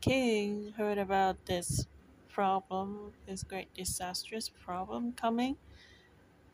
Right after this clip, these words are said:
and the whole country was troubled, and this king, he actually knew that there was a prophet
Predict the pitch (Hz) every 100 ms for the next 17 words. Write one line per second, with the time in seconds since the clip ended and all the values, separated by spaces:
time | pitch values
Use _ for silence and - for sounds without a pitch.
0 | - - - - - - - - - -
1 | - 208 208 202 208 208 202 214 202 202
2 | 190 190 - - - - - - - -
3 | - 190 180 202 269 - - - - -
4 | - - - - - - - - - -
5 | - - - - - - - - - 679
6 | 679 640 226 247 240 - 226 - - -
7 | 370 302 196 196 - 214 - 214 196 202
8 | 220 185 185 - - - - - - -
9 | - - - - 160 160 170 - 170 -
10 | - - - - 269 285 - -